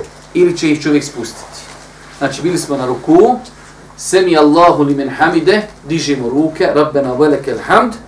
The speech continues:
hamden kathiran, tayyiban, mubarakan fi”. Šta ćemo s rukama?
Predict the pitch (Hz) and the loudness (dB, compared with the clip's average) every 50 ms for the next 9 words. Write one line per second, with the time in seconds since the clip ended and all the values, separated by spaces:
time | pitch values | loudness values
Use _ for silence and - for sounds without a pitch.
0 | - - - - 165 175 170 151 147 131 131 - - 165 180 180 156 143 151 170 | -20 -20 -8 -4 -2 -2 0 0 -2 -2 -4 -6 -6 -2 -2 -2 -2 -2 -2 -2
1 | 165 170 160 147 139 135 135 160 165 147 - 143 131 120 - - 208 247 254 - | -2 -2 0 -2 -4 -2 -2 -2 -2 -2 -2 -6 -10 -10 -6 -4 -2 -2 -2 -4
2 | - - - - - - - - - - 247 277 277 285 277 240 208 - - 175 | -4 -10 -16 -20 -20 -18 -16 -6 0 2 4 4 4 2 2 0 0 0 0 0
3 | 156 147 - - - 104 | 0 0 0 -2 -4 -4